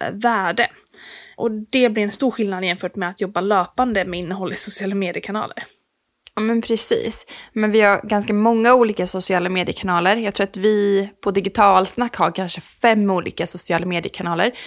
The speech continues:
Speaker 2: som vi uppdaterar med olika typer av innehåll som är anpassat för kanalen.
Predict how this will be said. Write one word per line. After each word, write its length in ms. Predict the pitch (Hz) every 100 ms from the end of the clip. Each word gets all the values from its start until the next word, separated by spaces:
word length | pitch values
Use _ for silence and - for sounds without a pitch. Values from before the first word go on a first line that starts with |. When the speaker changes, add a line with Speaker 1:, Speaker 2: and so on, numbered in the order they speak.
| - -
Speaker 2:
som 240 | - 180
vi 220 | 190 190
uppdaterar 580 | - - 180 - 180 175
med 140 | 180
olika 320 | 120 185 170 165
typer 300 | 185 165 165
av 120 | -
innehåll 560 | 202 175 170 214 214
som 120 | 190 -
är 80 | 180
anpassat 460 | 180 165 160 -
för 120 | -
kanalen. 540 | 170 175 170 160 175